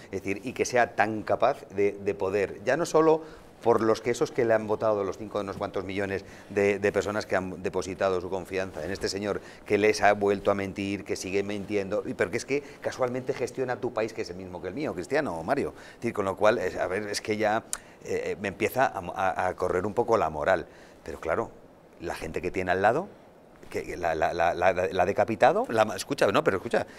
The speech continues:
se, eh, todos hemos leído a Maquiavelo, ¿verdad? Ah, el poder es el poder, Dios mío, me encanta todo.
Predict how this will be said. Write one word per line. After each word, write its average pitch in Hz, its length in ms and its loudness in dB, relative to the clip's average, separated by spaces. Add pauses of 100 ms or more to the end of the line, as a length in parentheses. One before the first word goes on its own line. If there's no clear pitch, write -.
(140)
se, 90 340 2
eh, - 20 2
todos 107 240 0
hemos 120 180 -4
leído 117 200 2
a - 20 4
Maquiavelo, 82 420 0
¿verdad? 78 220 -8 (400)
Ah, - 80 -4 (300)
el 95 80 -10
poder 78 280 -12
es - 140 -14
el 80 80 -14
poder, 85 360 -10
Dios 90 160 -10
mío, 107 160 -12
me 101 60 -10
encanta 87 420 -6
todo. 78 260 -4